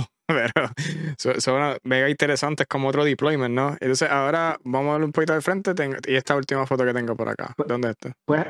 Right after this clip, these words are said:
Speaker 2: yep. Ahí, um, pues, ese es lo bueno de que, gracias a Dios, como te digo, estoy ahora en un trabajo donde interactúo con civiles.
Speaker 1: Ujú.
Speaker 2: Um,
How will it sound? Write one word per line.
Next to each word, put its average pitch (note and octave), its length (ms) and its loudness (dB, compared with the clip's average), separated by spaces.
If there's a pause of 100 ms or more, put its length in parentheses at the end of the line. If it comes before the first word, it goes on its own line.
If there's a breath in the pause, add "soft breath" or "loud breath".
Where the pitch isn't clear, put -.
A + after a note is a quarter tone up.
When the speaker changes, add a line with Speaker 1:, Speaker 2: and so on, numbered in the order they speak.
(560)
Speaker 2:
yep. - 260 -2 (460)
Ahí, F3 720 4 (260)
um, D3 580 2
pues, C#3+ 300 2
ese C#3+ 420 2
es D#3 60 6
lo D3+ 160 6
bueno F#3 320 4
de F3+ 760 4
que, D3+ 80 2
gracias E3+ 400 2
a F3+ 100 4
Dios, G3 120 4
como F3+ 180 2
te D3+ 140 2
digo, F3+ 260 4
estoy D3+ 300 2
ahora F#3 340 2
en F3+ 80 2
un F3+ 180 2
trabajo F3 600 0 (480)
donde C#3 380 2
interactúo C3+ 640 0
con E3+ 120 2
civiles. D#3+ 520 2 (360)
Speaker 1:
Ujú. C#3 180 -4
Speaker 2:
Um, A#2+ 680 -2